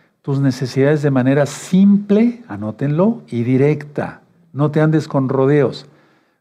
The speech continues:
Cuando, cuando se llega a hablar con una persona, cuando hablas con una persona, eh,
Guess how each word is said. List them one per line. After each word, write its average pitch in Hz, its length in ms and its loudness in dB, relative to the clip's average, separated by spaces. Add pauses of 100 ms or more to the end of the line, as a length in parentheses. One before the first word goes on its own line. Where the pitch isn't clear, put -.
Cuando, 139 540 -2
cuando 131 260 -4
se 131 220 -2
llega 156 220 2
a 180 40 4
hablar 170 240 2
con 170 80 -2
una 165 200 0
persona, 156 440 0
cuando 131 220 0
hablas 147 180 0
con 156 120 -4
una 151 160 -4
persona, 147 600 -2 (380)
eh, 127 560 2